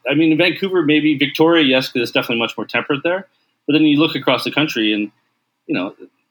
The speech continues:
talk about Edmonton or Calgary or Toronto or fucking Winnipeg. It's like, it's not fucking possible.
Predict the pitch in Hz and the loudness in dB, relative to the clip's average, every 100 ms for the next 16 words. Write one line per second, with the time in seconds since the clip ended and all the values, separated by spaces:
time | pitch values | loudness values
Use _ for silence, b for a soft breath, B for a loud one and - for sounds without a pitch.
0 | _ _ _ _ _ _ _ - 135 123 | _ _ _ _ _ _ _ -6 -2 -2
1 | 117 120 127 131 98 - 117 120 120 95 | 0 -2 -2 -4 -8 -4 -2 0 -2 -6
2 | - - 113 123 120 95 85 - - 107 | -10 -4 -2 -2 -2 -6 -6 -8 -4 -4
3 | 117 110 127 117 107 123 - 131 123 151 | -4 -2 -2 -2 -6 -8 -10 -16 -8 -6
4 | 143 - 139 120 127 156 - 82 | -4 -4 -6 -4 -2 -4 -6 -12